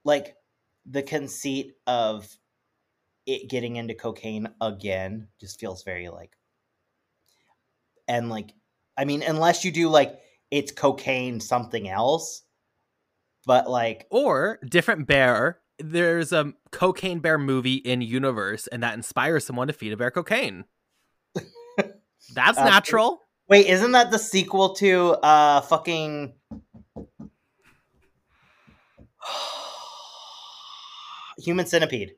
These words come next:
Speaker 2: I haven't seen it, but
Speaker 1: <laughs> I'm pretty sure that the, I never saw any of them, but I'm pretty sure the sequel is a super fan decides to make his own. <laughs>
Speaker 2: I love that. <laughs> It looks a little too gross for me, but maybe we'll give it a try one day.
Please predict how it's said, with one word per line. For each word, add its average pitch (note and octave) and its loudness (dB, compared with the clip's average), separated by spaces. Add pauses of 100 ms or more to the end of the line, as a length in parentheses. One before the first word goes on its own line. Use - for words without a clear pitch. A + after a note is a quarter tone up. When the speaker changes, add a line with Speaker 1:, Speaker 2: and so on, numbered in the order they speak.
(800)
Speaker 2:
I B2+ 2
haven't B2+ 2
seen G#2 -8
it, G2 -6 (460)
but A2+ 0
Speaker 1:
<laughs> - -
I'm F3 0
pretty G3+ 4
sure G#3 6
that F3 -2
the, E3 0
I D3 8
never C#3 2
saw B2 4
any A2+ -4
of F#2+ -4
them, F#2 -8 (300)
but D#3 2
I'm D3+ 2
pretty F#3+ 4
sure G3+ 2
the E3+ 0
sequel D#3 2
is C3+ -2
a C#3 -4
super D3 -2
fan B2 2
decides A#2+ 0
to C#3 -2
make A#2+ -2
his A#2 -2
own. D3 2
<laughs> - -12
Speaker 2:
I G#3+ -2
love A#3 2
that. F#2 -6 (260)
<laughs> - -14 (1160)
It B3+ 8
looks D4+ 4
a D#4+ 4
little G#3+ 8
too F3+ 0
gross C3+ 4
for A#2+ -2
me, A#2 -4
but C3+ -4
maybe F#3+ 4
we'll C3+ 4
give A2+ -4
it G2+ -6
a G#2 -10
try G#2 -8
one F#2+ -12
day. D#2+ -10